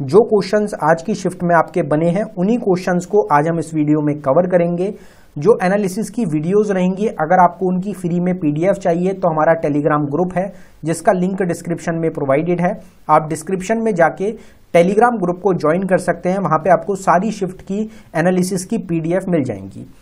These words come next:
तो चलिए वीडियो को स्टार्ट करते हैं आज के पहले क्वेश्चन से। तो आपसे क्वेश्चन पूछा गया, "Who won the most award in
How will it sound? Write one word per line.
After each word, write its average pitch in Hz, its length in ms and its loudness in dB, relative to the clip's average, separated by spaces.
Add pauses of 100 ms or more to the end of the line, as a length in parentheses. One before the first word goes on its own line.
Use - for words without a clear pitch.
(220)
तो 202 60 -2
चलिए 208 340 0
वीडियो 208 280 2
को 208 120 0
स्टार्ट 185 340 0
करते 185 300 -4
हैं 185 220 -2 (120)
आज 147 140 -2
के 196 120 -4
पहले 151 360 -2
क्वेश्चन 127 400 -8
से। 110 160 -18 (760)
तो 175 60 6
आपसे 190 260 2
क्वेश्चन 226 420 -2
पूछा 196 280 0
गया, 180 140 0
"Who 202 340 -2
won 208 140 0
the 226 120 -4
most 185 440 -2
award 185 520 2
in 202 160 -6